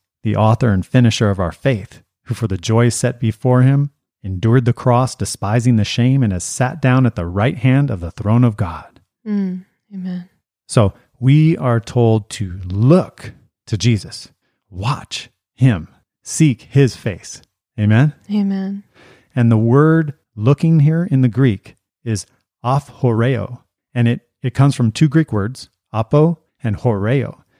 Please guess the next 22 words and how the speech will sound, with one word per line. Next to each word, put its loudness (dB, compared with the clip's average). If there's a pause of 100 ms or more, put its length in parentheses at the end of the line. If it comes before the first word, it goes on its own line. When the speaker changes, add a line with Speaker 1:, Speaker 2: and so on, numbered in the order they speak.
(260)
Speaker 1:
And -2
apo 2
means 2 (260)
away 0
from, -8 (380)
and -4
horeo 0
means 0 (120)
see. -4 (360)
And -6
so 2 (340)
what 2
we 4
are 0 (160)
doing 4
is -2
we're 0
looking 2 (120)
away 0
from -8 (280)
everything 0
else, -8